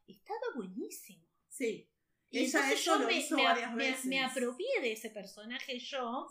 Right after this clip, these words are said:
Speaker 2: Sí.
Speaker 1: este, y bueno, eso está bueno, ¿no? Porque, eh, hay algo muy de literario.
Speaker 2: Literario en
Speaker 1: Sí,
Speaker 2: Taylor Swift,
Speaker 1: en ella.
Speaker 2: totalmente.
Speaker 1: Yo dije en otro episodio que hay, hay, yo pienso que Taylor está como cosechando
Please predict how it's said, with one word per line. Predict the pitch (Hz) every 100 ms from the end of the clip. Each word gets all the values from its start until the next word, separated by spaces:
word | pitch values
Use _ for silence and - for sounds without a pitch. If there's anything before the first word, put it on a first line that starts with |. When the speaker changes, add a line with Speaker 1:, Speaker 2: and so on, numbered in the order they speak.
| -
Speaker 2:
Sí. | 202 190 180
Speaker 1:
este, | - 220 - 226 208 190
y | 214 208
bueno, | 233 208 185 _ _ -
eso | 285 339
está | 330 277
bueno, | 277 262 233
¿no? | 247
Porque, | 285 262 220
eh, | 202 233 -
hay | 247 302
algo | 320 339 339 320 240
muy | 220 220 247 311 339 220
de | 208 202
literario. | 196 214 220 240 302 247
Speaker 2:
Literario | 240 - 269 302 320 330 247
en | 214
Speaker 1:
Sí, | -
Speaker 2:
Taylor | 247 254 233
Swift, | 220 -
Speaker 1:
en | 214 240
ella. | 294
Speaker 2:
totalmente. | 294 254 214 190 185
Speaker 1:
Yo | 349 349
dije | 262 339 392
en | 330
otro | 330 349
episodio | 349 254 - 311 330 349
que | 254 -
hay, | 214 196 -
hay, | 254 302 - - - - _ -
yo | - 349
pienso | 370 415 403 -
que | 240
Taylor | 311 359 370 302
está | - 320
como | 370 320 285
cosechando | 226 - 233 - 339 370 415 359 311 254 220